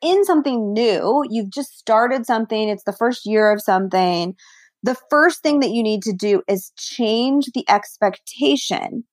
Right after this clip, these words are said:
that you should come in feeling confident. It's so important to do this because the idea that you should walk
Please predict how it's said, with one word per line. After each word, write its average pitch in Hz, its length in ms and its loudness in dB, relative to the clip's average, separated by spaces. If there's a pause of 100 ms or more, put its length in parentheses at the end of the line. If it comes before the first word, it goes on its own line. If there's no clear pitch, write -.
(140)
that 214 100 4
you 233 160 2
should 220 260 -6
come 240 440 2
in 202 280 2
feeling 185 420 2
confident. 151 580 0 (1120)
It's - 280 -4
so 269 300 4
important 233 560 -2
to 190 80 -8
do 202 180 -8
this 180 260 -4
because 208 260 -4
the 220 140 2
idea 247 580 2
that 349 140 -2
you 247 120 0
should 190 280 -6
walk 196 420 2